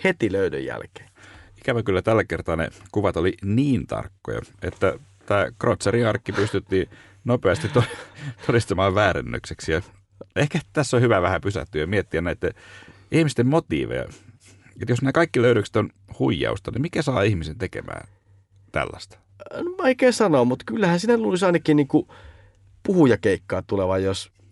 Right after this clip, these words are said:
Speaker 1: on löytänyt liitoarki.
Speaker 2: Varmasti, varmasti niin. Mut kyllähän nää,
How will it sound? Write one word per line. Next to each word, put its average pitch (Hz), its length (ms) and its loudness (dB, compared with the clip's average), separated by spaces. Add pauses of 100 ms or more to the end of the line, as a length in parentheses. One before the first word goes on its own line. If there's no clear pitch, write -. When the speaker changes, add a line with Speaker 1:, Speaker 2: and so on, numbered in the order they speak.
(120)
Speaker 1:
on 117 100 2
löytänyt 120 380 4
liitoarki. - 720 0 (1040)
Speaker 2:
Varmasti, - 640 -4 (120)
varmasti 127 420 -2
niin. 55 300 -12 (540)
Mut 113 100 -10
kyllähän 87 260 0
nää, 82 180 0